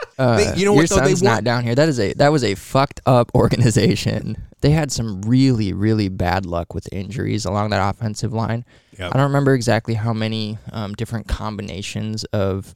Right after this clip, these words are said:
Speaker 1: you know, starting fives they had, but, uh, they, they, like, I think they went through twenty to thirty different <laughs> combinations. Like, it was
Speaker 2: Yeah.
Speaker 1: insane. And so I look at that almost as a positive experience for Raiola.
Speaker 2: Mm-hmm.
Speaker 1: He knows what it's like to have to deal with,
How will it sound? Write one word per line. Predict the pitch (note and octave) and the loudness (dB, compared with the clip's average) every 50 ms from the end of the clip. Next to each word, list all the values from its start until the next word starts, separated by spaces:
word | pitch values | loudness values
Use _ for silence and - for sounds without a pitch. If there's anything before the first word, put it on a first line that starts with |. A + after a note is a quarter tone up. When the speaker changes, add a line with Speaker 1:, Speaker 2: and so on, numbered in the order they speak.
| _ | _
Speaker 1:
you | _ - A2 | _ -6 -4
know, | F2+ F2 | -4 -4
starting | - - A2+ G2+ G2+ G#2+ A#2 | -2 -2 -2 0 0 -2 -4
fives | - - - - F#2 G2+ A2+ - | -6 -4 -4 -2 -2 -2 -2 0
they | A#2+ A#2 | 0 0
had, | A2+ A2+ A#2+ B2 B2 B2+ A#2+ | 0 0 0 -2 -2 -2 -4
but, | B2 A2 G#2+ G#2+ - | -4 -4 -4 -4 -6
uh, | A#2+ - - | -6 -6 -4
they, | - B2+ C3 | -4 -4 -2
they, | C3 C3 | 0 -2
like, | C#3+ C3+ C3 - _ - | -2 -2 -4 -10 _ -6
I | |
think | C3 D#3 D#3+ - | -4 -4 -2 -2
they | D3+ | -2
went | C3+ D3 C#3+ A2+ - | -2 -2 -4 -4 -4
through | C3+ C3+ C3+ C3 A#2+ G#2 - _ _ | -4 -4 -2 -4 -4 -6 -10 _ _
twenty | - - - A#2 B2 B2+ A2+ | -8 -6 -4 -4 -4 -2 -4
to | A2 | -4
thirty | - - G2+ G#2+ G#2+ G#2+ A2 | -4 -4 -4 -4 -4 -4 -4
different | G#2 G2+ - G#2 G#2 - | -6 -6 -8 -10 -10 -8
<laughs> | |
combinations. | - - - - D3 D3+ B2+ - - A2 - - | -8 -8 -6 -4 -6 -6 -6 -6 -6 -6 -4 -4
Like, | A#2+ C3 | -2 -2
it | |
was | C#3+ D3 D3+ D3+ | 0 -2 -2 -4
Speaker 2:
Yeah. | C#3+ C3+ A2+ G#2 | -4 -2 0 0
Speaker 1:
insane. | F2 E2+ E2+ - - - A#2 B2 A#2 G#2 G2+ - - - - - - _ _ | 0 0 -2 -6 -6 -4 -4 -4 -4 -6 -6 -8 -12 -18 -20 -20 -20 _ _
And | A#2+ B2+ | -10 -4
so | - C#3 C3+ B2+ - - | -2 0 0 -2 -2 -2
I | - C#3+ E3+ | -2 0 0
look | F3+ F#3 F#3 - | 0 -2 -2 -4
at | E3+ C#3+ A2 | -6 -6 -4
that | A2+ A2+ A#2+ B2 - - - | -4 -2 -2 -2 -4 -6 -8
almost | G2 B2 C3 C3 - - | -8 -8 -8 -8 -6 -6
as | B2 A#2 A#2 A2 G#2+ - - | -6 -6 -6 -8 -10 -10 -10
a | - G#2+ F#2+ G2+ - | -8 -8 -8 -8 -10
positive | - - G#2+ A#2 B2 A#2+ A#2+ B2 A#2 | -8 -4 -4 -4 -4 -4 -6 -6 -6
experience | A2+ - - - A2 A2 A2+ A#2 A2+ A2+ - | -6 -10 -10 -10 -8 -8 -6 -8 -8 -10 -12
for | - - A2 G#2+ G#2 G#2 G2+ - | -10 -8 -8 -6 -6 -6 -8 -6
Raiola. | A2+ A2+ G#2 F#2+ F2+ F2 E2+ E2 - G#2+ G#2+ | -4 -4 -4 -4 -4 -6 -6 -6 -6 -6 -6
Speaker 2:
Mm-hmm. | G#2 | -6
Speaker 1:
He | G2 F2 E2 C3+ | -6 -6 -6 -6
knows | C#3 C#3 C3 C3 C3 C3+ C#3+ D3+ D3+ D3+ | -6 -6 -6 -6 -4 -4 -4 -6 -6 -6
what | D3 C#3+ | -6 -6
it's | C#3 - - | -6 -8 -8
like | - A#2 A#2 A2 A2 G#2+ - | -6 -4 -2 -2 -4 -6 -8
to | _ - G#2+ | _ -14 -14
have | G2+ - G#2 G#2+ G#2+ - | -12 -10 -10 -12 -10 -10
to | - | -12
deal | G#2+ F#2+ G#2+ G2+ G#2 G2+ G2+ | -12 -10 -8 -8 -8 -8 -8
with, | G#2 G2+ G2+ G2+ | -8 -10 -10 -12